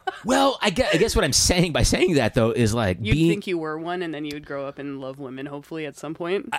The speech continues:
Speaker 1: I
Speaker 2: If you
Speaker 1: ain't
Speaker 2: wa-, if you
Speaker 1: well,
Speaker 2: wanted
Speaker 1: no,
Speaker 2: to.
Speaker 1: I ain't trying to be like, <laughs> like an old geezer, 'cause I ain't, but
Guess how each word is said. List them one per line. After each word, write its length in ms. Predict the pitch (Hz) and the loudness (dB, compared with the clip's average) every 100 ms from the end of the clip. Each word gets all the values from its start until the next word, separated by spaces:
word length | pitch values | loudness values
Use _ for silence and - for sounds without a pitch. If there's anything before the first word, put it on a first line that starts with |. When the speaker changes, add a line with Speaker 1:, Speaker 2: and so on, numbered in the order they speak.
| - | 0
Speaker 1:
I 100 | 160 | 2
Speaker 2:
If 80 | 160 | 2
you 60 | 208 | 2
Speaker 1:
ain't 80 | 185 | 0
Speaker 2:
wa-, 80 | - | -2
if 140 | 170 160 | -10 -4
you 60 | 165 | 0
Speaker 1:
well, 80 | 214 | 2
Speaker 2:
wanted 80 | 262 | 2
Speaker 1:
no, 40 | - | 2
Speaker 2:
to. 80 | |
Speaker 1:
I 60 | 151 | 0
ain't 200 | 202 233 | 0 -2
trying 320 | - 175 190 170 | -4 -2 0 0
to 80 | |
be 280 | 147 165 165 | 0 0 2
like, 480 | 139 131 113 107 - _ | 2 2 2 0 -4 _
<laughs> 80 | - | 0
like 240 | 117 113 | 2 4
an 120 | 123 | 4
old 380 | 127 131 123 117 | 4 4 4 2
geezer, 440 | 101 165 220 139 107 | 2 2 4 2 2
'cause 120 | 110 | 0
I 100 | 107 | 0
ain't, 420 | 110 190 147 - | 2 2 2 2
but 280 | 95 110 95 | 2 2 0